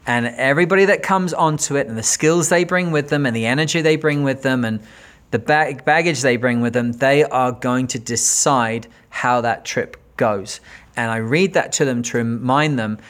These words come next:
that it's not about money or position in the race or anything else. It's about taking control of the moment and being present in the here and now and that voyage and what it means. And, um, that Sterling Hayden quote is something very, very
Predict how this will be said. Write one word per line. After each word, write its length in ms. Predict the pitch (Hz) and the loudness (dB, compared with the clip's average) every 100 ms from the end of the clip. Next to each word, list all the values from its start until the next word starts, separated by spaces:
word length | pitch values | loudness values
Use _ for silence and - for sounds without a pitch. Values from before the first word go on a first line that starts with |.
| - | -8
that 140 | 156 123 | -4 -4
it's 160 | 120 | -2
not 120 | 139 170 | 0 2
about 300 | 185 180 135 | 2 0 0
money 420 | 135 139 135 143 | 0 0 -2 -4
or 160 | 123 | -6
position 480 | 113 123 117 127 165 | -6 -4 -2 -2 -2
in 60 | 160 | -2
the 80 | 156 | 0
race 340 | 131 123 - | 0 0 -4
or 60 | 120 | -4
anything 240 | 127 120 | -2 -2
else. 260 | 110 104 - | -4 -6 -8
It's 180 | 120 - | -8 -6
about 420 | 107 127 120 - - - - _ _ - | -2 0 0 -4 -14 -20 -20 _ _ -6
taking 600 | 151 147 - 151 147 143 | -2 -2 -4 -4 -4 -4
control 560 | 135 127 - 131 127 | -6 -4 0 2 2
of 80 | 113 | 0
the 60 | 110 | -2
moment 540 | 120 143 143 143 143 - - - | 0 2 2 0 -2 -12 -16 -8
and 240 | 113 110 - - | -4 -4 -6 -2
being 460 | 127 127 123 120 - _ - | 0 2 0 -2 -8 _ -12
present 540 | - 147 139 123 110 135 | -2 0 2 -2 -6 -4
in 380 | 127 120 117 - - - | -2 -2 -6 -12 -20 -12
the 100 | - | -6
here 340 | 113 131 156 143 | -2 2 4 4
and 160 | 135 | 2
now 440 | 131 123 113 110 - 117 | 2 0 0 -4 -8 -6
and 200 | 113 110 | -4 0
that 240 | 127 - | 0 0
voyage 460 | 120 123 117 113 - | 0 0 2 -2 -6
and 200 | 110 117 | -6 -2
what 140 | 127 | -2
it 100 | 120 | -2
means. 460 | 117 110 104 104 - | -4 -6 -6 -6 -6
And, 360 | 117 107 104 | -6 -6 -4
um, 380 | 110 110 104 104 - - - - - _ - | -4 -4 -4 -8 -12 -20 -20 -20 -20 _ -4
that 220 | 131 - | -2 -2
Sterling 380 | - 139 123 120 | 0 0 2 0
Hayden 340 | 120 117 110 | -2 -2 -4
quote 280 | - 110 95 | -6 -6 -4
is 80 | 104 | -6
something 440 | - 113 - 107 | -4 -4 -6 -6
very, 300 | 104 113 110 | -4 -2 -2
very 460 | 104 107 104 104 | -4 -4 -4 -6